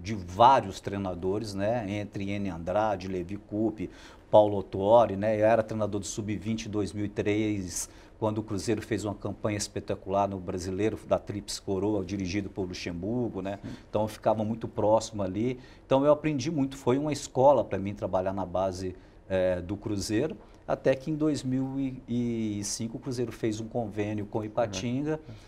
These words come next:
Speaker 1: e eu fui pra esse convênio e iniciei minha carreira como treinador profissional.
Speaker 2: Então, Ney, qual que foi o segredo, a-, analisando depois de tanto tempo, o que que você conseguiu fazer com a, com o Ipatinga? Porque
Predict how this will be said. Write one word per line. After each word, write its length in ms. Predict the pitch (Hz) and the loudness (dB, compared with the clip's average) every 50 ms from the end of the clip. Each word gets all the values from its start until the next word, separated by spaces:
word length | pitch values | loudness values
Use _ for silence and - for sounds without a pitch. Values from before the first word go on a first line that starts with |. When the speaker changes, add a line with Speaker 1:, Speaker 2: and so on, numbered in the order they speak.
| - - - - - | -20 -20 -18 -4 2
Speaker 1:
e 60 | 143 | 4
eu 100 | 143 147 | 4 4
fui 160 | 147 - 139 131 | 4 2 -2 -2
pra 140 | 131 120 | 0 -2
esse 160 | 120 - - - | -2 -2 -4 -4
convênio 480 | 143 139 139 127 131 127 127 139 147 | -4 -4 -2 -2 0 0 0 0 -2
e 20 | 156 | -2
iniciei 560 | 156 156 147 - - - 151 127 117 117 123 | -2 -4 -4 -4 -4 -2 0 0 0 0 0
minha 140 | 123 127 123 | -2 -4 -4
carreira 460 | 123 - 139 123 107 101 101 104 107 | -4 -4 -4 -2 -2 -2 -2 -2 -4
como 160 | - 113 110 | -4 -6 -8
treinador 400 | 107 - 117 113 113 110 107 107 | -6 -6 -6 -6 -6 -6 -6 -6
profissional. 600 | 104 - 117 110 - - - 123 113 - - - - - | -6 -6 -8 -8 -8 -8 -6 -6 -6 -6 -8 -12 -12 -8
Speaker 2:
Então, 640 | - 160 180 165 - - 165 156 147 139 123 95 90 104 | -6 -4 -4 -4 -2 2 2 4 4 2 2 0 0 2
Ney, 200 | 117 120 117 117 - - | 2 2 0 -2 -6 -4
qual 220 | - - 147 175 190 | 0 2 4 4 2
que 120 | - - | 0 -6
foi 240 | - - 233 220 214 | -4 0 0 0 0
o 40 | 208 | -2
segredo, 920 | - - - - 196 160 135 135 131 143 143 151 147 131 110 104 95 - - - - - - - - | -6 -6 -2 0 0 0 2 2 2 4 4 2 2 0 -2 -2 -2 -4 -10 -18 -20 -20 -20 -16 -10
a-, 200 | - 90 - - | -8 -6 -4 -2
analisando 420 | 101 104 104 110 110 107 113 117 110 | -2 -2 0 0 0 0 0 0 0
depois 280 | 107 - 120 110 107 | -2 0 0 0 0
de 220 | 104 104 - 95 - | -2 -6 -12 -16 -8
tanto 360 | - - 120 151 160 156 160 | -4 -2 0 0 0 -2 -4
tempo, 320 | - 131 131 139 143 - - - - - - - - - - - | -4 -2 -2 -2 -2 -6 -10 -18 -20 -20 -20 -20 -20 -20 -20 -8
o 40 | - | -4
que 100 | 170 185 | -4 -4
que 80 | - | -2
você 120 | - - 196 | -4 -4 -2
conseguiu 560 | - 208 208 202 - - 156 135 143 175 190 | -2 -2 -2 -2 -2 -4 -4 -2 0 0 0
fazer 600 | - - 156 143 120 110 120 151 170 165 160 160 - - - - - - | 0 0 0 0 0 2 4 6 6 6 4 0 -4 -16 -20 -20 -16 -4
com 280 | - 127 127 131 131 117 | 0 0 2 4 4 2
a, 140 | 90 - - - - - - - - - - - - | 2 0 -4 -8 -18 -20 -20 -20 -20 -20 -20 -10 -4
com 500 | 117 120 123 123 120 120 120 120 117 117 | -2 0 2 2 2 2 2 2 2 2
o 60 | 120 | 2
Ipatinga? 640 | 120 120 - 131 123 - - - 139 143 147 139 127 | 0 0 0 0 -2 -2 -4 -4 -2 -2 -2 -2 -2
Porque 380 | - 127 123 113 135 131 123 | -4 -6 -4 -2 -2 -4 -4